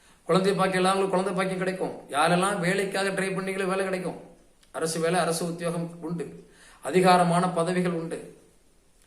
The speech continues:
வாழ்க்கையில கொஞ்சம் இந்த விருச்சிக ராசியில பிறந்தவங்க, அறுபது வயதை கடந்தவர்களுக்கெல்லாம் நிறைய உடல்நல பாதிப்புகள் உண்டு, உடல் ஆரோக்கிய குறைபாடுகள் நிறைய இருக்கு,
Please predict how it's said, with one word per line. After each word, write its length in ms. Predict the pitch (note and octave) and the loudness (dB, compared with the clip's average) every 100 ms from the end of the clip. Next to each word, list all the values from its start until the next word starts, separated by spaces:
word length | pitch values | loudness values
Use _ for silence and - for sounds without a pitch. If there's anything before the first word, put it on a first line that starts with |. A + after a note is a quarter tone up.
| _ _ - | _ _ -6
வாழ்க்கையில 560 | B2+ E3+ F3+ F#3+ F3 F#3 G3 - - - - | 4 6 6 4 4 2 2 -4 -12 -20 -2
கொஞ்சம் 440 | F3 F3+ F3 G3+ - - - | 0 2 2 0 -4 -10 -4
இந்த 140 | D#3+ | 0
விருச்சிக 280 | E3 E3 G3 | 2 2 2
ராசியில 240 | F3+ E3+ E3 | 4 2 2
பிறந்தவங்க, 440 | E3 E3 E3 E3+ F#3 C#3+ | 2 2 2 0 0 0
அறுபது 300 | D3+ E3+ E3 | 2 4 6
வயதை 260 | E3+ F#3+ | 4 2
கடந்தவர்களுக்கெல்லாம் 720 | F#3 D#3+ E3+ E3+ E3 D#3+ F3+ D3+ | 0 0 2 2 2 0 -2 0
நிறைய 260 | D#3+ F#3 E3 A#2+ - - - | 0 2 0 0 -8 -16 -6
உடல்நல 380 | C#3 F3+ F#3 E3+ | 0 2 2 0
பாதிப்புகள் 480 | D#3 D#3+ D#3+ D#3 D3 | 0 -2 -2 -2 -2
உண்டு, 160 | C#3 B2 | -4 -4
உடல் 240 | C#3 E3 | -2 0
ஆரோக்கிய 400 | C#3 F3 F3+ F3 | 2 0 0 -2
குறைபாடுகள் 540 | E3 D#3+ D3+ D#3 D#3 C#3+ | -4 -4 -4 -4 -4 -4
நிறைய 180 | D3 C#3+ | -2 -4
இருக்கு, 200 | - | -8